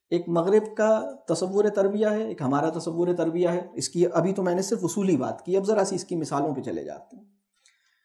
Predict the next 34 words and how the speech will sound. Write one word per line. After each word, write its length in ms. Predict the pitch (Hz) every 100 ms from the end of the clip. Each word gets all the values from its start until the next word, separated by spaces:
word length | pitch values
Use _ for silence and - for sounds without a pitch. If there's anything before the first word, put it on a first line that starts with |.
| _ _ -
मैं 180 | 214 240
अपने 220 | 240 226
बच्चे 400 | 190 - 220 196
से, 360 | 196 127 - -
मैं 120 | 151
चाहता 320 | 156 147 -
हूँ 100 | 165
कि 60 | 190
बच्चा 260 | 143 - 135
नमाज 280 | 139 147
पढ़े 240 | - 185 - _ _ _ _ _ _ 151
और 120 | 185
मैं 100 | 214
अपने 220 | 214 214
बच्चे 360 | 170 - 202 196
से 180 | 226
नमाज 640 | 214 139 127 139 151 190 - - -
पढ़वाने 500 | 135 131 139 147 165
में 120 | 160
कामयाब 380 | 143 117 113 110
हो 100 | 110
जाता 300 | 113 - -
हूँ 140 | 214 _ _ _ _ _ _ _ _ _ _ _ -
और 100 | 127
मैं 240 | 151 170 - - -
किसी 340 | 240 - 311
भी 120 | 285
तरह 260 | - 180 180
से 120 | 202
उसको 220 | - 208
नमाज 360 | 180 131 135 - -
पढ़वा 480 | 127 120 113 117 147
लेता 300 | 139 98 -
हूँ। 160 | -